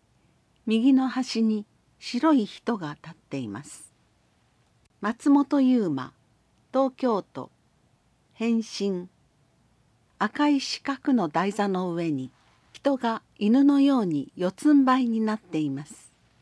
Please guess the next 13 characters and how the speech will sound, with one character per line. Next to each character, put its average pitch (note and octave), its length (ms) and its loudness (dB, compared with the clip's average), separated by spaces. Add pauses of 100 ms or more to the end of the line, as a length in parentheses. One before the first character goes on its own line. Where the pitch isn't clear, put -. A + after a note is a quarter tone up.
(640)
色 C#4 220 2
は A3 140 2
黄 G#3 240 -4
色 F#3+ 180 -4
で、 E3 200 -6 (560)
お G3+ 80 -4
尻 C#4 380 0
は F3 120 0
盛 D#3+ 240 -2
り G3 60 -2
上 F3+ 100 -6
が D#3+ 140 -10
り、 D3 200 -14